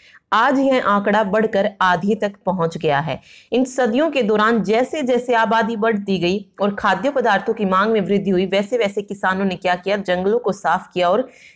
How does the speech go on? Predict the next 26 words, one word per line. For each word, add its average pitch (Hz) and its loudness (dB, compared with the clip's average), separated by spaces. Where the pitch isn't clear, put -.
खेती 214 0
की 240 0
सीमाओं 185 2
को 226 -4
विस्तार 175 0
देते 147 -4
गए। 143 -4
ठीक 240 -4
है, 277 2
पहले 262 2
जो 254 0
थी 277 0
कम 277 0
हिस्से 220 -2
पर 220 -4
खेती 208 -2
होती 190 0
थी, 214 -2
लेकिन 208 0
धीरे 226 2
धीरे 233 2
जैसे 208 0
जैसे 208 -2
जनसंख्या 196 -2
बढ़ती 196 -2
गई, 185 -2